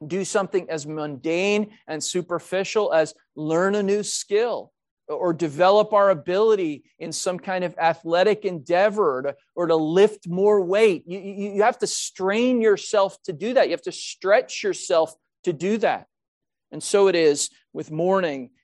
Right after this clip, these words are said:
and with wisdom. We grow through sorrow. We grow through difficulty. We grow through being in the house of mourning. Now, in addition, he says in verses five and six,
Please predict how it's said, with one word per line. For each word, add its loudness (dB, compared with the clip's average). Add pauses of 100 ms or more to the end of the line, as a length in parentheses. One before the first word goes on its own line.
(120)
and -14
with -12
wisdom. -4 (540)
We -12
grow 2 (180)
through -12
sorrow. 2
We -10
grow 2
through -6
difficulty. -6 (500)
We -6
grow 6
through -2 (360)
being -4
in -10
the -10
house -2 (240)
of -12
mourning. -2 (960)
Now, 0 (220)
in -2
addition, 0 (400)
he -2
says 6
in -6
verses -6
five 0
and -14
six, -4